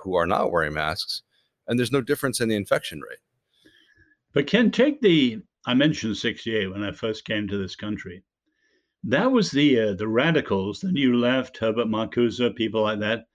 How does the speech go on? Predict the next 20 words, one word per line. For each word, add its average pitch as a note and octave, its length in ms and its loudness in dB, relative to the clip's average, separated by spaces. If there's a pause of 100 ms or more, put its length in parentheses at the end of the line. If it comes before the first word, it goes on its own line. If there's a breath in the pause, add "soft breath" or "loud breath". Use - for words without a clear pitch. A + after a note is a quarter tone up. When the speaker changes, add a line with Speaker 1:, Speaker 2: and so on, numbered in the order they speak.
(280 soft breath)
Speaker 2:
They C3 120 4
said, C#3 300 0
"We C#3 140 4
will C3 180 6
not D3 460 2
win E3 540 4
in C#3+ 180 2
the C3+ 80 0
streets," - 800 -4 (240)
although B2+ 480 0
the G2+ 80 -4
radicalism A2 880 -2 (380 loud breath)
was A#2 180 0
far B2+ 640 0 (180)
more D#3+ 220 0
strident A#2+ 480 0
than A#2 140 2
even B2 240 4
last A#2+ 340 -2
year. G#3+ 320 2